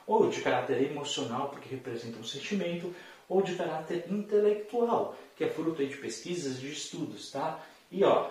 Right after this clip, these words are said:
independentemente como é o aspecto dele, a natureza, ou seja, da onde vem, do local e também do período histórico que a gente tá falando. Mas, olha, falou, tá propiciando conhecimento e consciência do homem sobre si mesmo e do mundo, beleza,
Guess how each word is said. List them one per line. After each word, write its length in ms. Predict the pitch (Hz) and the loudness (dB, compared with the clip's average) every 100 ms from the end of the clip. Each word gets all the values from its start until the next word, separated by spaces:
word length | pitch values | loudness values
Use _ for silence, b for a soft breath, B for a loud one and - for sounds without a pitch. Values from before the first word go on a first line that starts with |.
| - | -4
independentemente 840 | 117 117 160 208 220 277 247 - | -2 0 0 -2 -2 -2 0 -2
como 400 | - 139 135 117 | -4 -4 0 2
é 120 | 113 113 | 2 2
o 120 | 110 | 2
aspecto 460 | - 110 104 - | 0 -2 -2 -2
dele, 260 | 196 135 117 | 2 4 4
a 80 | 101 | 0
natureza, 560 | 107 - 175 123 117 | -2 -4 0 2 0
ou 80 | 110 | 0
seja, 260 | - 113 104 | 0 0 0
da 140 | 104 | 0
onde 260 | - 107 139 | -2 -2 -4
vem, 320 | 139 131 131 - B B | -2 0 -2 -6 B B
do 80 | 123 | -2
local 640 | 117 131 - 135 123 127 - B - | 0 0 0 0 2 0 -4 B -6
e 100 | 190 | -4
também 380 | 269 175 139 - - | -2 0 -2 -4 -14
do 200 | 117 139 | -6 -6
período 560 | - 180 208 110 107 135 | 0 2 2 2 -2 -4
histórico 400 | - - 110 - | -4 -2 -2 -4
que 80 | 151 | -8
a 20 | |
gente 180 | - - | -8 -8
tá 80 | |
falando. 420 | 160 277 269 - - B B - | -6 -2 0 0 -2 B B -6
Mas, 220 | 123 - | -2 2
olha, 300 | 127 - - - - _ _ | 2 2 0 -8 -20 _ _
falou, 800 | - - 165 143 135 - - - - _ | -10 0 2 8 8 6 0 -12 -20 _
tá 120 | - 170 | -2 2
propiciando 680 | 165 160 160 - 143 131 | 2 2 0 0 2 0
conhecimento 720 | 123 135 131 151 139 123 113 127 | 0 -4 -4 -4 -2 -2 -2 -6
e 40 | |
consciência 540 | 147 135 - 123 123 | -8 -6 -4 -4 -4
do 140 | 131 117 | -4 -2
homem 220 | 101 101 | -2 -4
sobre 280 | - 117 - | -6 -8 -10
si 180 | - 180 | -8 -6
mesmo 360 | 160 185 175 | -2 -2 -2
e 40 | 139 | -2
do 120 | 147 | -2
mundo, 420 | 180 240 277 - B B B - | 0 0 0 -2 B B B -6
beleza, 680 | - 254 156 151 147 - | 0 2 4 4 2 -2